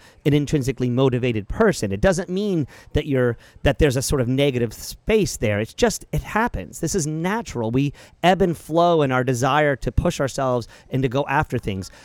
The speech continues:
Almost all of those athletes, especially if they're intrinsically motivated, they walk away for a little while and they come back. I have an athlete named Julie Black I'm coaching right now. She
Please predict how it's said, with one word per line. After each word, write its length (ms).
Almost 540
all 240
of 100
those 200
athletes, 600
especially 600
if 60
they're 140
intrinsically 560
motivated, 520
they 160
walk 280
away 220
for 140
a 80
little 180
while 420
and 140
they 140
come 340
back. 340
I 100
have 100
an 80
athlete 400
named 260
Julie 240
Black 320
I'm 140
coaching 340
right 140
now. 180
She 240